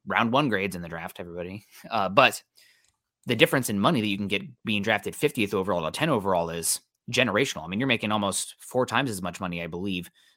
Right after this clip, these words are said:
from those slots. So it's, it's a little bit different now, and you're not as much, there's not as much risk because you do have the N I L, uh, to fall back on. So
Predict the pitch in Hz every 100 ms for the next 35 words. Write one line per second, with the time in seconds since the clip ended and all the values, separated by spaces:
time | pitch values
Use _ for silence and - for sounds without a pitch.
0 | _ - 123 98 92 98 - 107 98 -
1 | - 85 - 101 95 98 _ _ _ _
2 | _ - 156 170 156 151 139 165 180 180
3 | 214 95 87 85 107 110 - _ _ _
4 | - 120 120 - 120 123 113 - 113 123
5 | 113 107 - 151 139 - - _ _ _
6 | _ 113 143 117 120 120 110 110 92 107
7 | 98 98 92 110 - 95 85 104 - 95
8 | 95 95 80 80 - 101